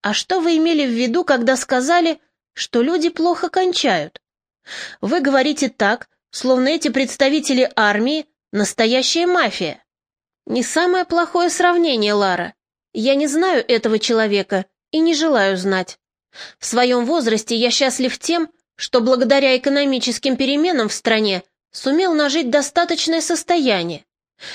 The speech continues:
Я могу себе позволить достойную жизнь. Большего я не ищу. Надеюсь, система изменится,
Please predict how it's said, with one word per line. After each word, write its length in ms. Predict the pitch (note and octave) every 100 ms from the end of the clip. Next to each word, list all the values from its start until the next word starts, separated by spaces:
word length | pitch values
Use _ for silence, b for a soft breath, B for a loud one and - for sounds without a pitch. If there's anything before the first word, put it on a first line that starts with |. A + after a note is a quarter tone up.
| B
Я 220 | - C4 F4
могу 280 | F#4 B3+
себе 280 | A3+ G#3+ A#3
позволить 560 | A#3 A#3+ B3+ F4 C#4 F#3+
достойную 600 | A#3+ - C4+ C4 C#4 D#4
жизнь. 440 | B3+ G#3 E3+ F3 - _ _ _ -
Большего 640 | G3 F#4 F4 A#3 F#3+ E3+ -
я 200 | A#3+ E4
не 200 | D#4+ E4
ищу. 400 | - - F3+ - _ _ _ _ B B B B
Надеюсь, 480 | A3 B3+ E4 E4+ -
система 500 | D#4+ - E4+ E4+ E4+
изменится, 840 | F4 E4 E4+ C#4+ G3 F3 - F3+